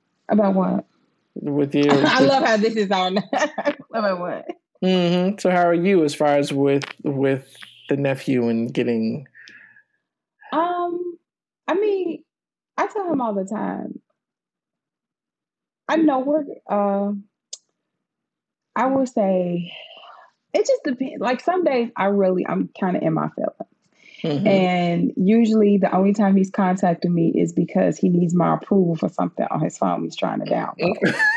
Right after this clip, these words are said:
Speaker 2: <laughs>
Speaker 1: Um, but, you know,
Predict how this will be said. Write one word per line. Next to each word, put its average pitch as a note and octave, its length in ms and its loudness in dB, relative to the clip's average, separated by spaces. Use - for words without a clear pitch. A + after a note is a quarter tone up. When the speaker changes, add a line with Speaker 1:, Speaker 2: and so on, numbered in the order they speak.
Speaker 2:
<laughs> G#3 580 0
Speaker 1:
Um, F#3+ 640 4
but, D#4 360 4
you E4+ 180 4
know, D4+ 160 4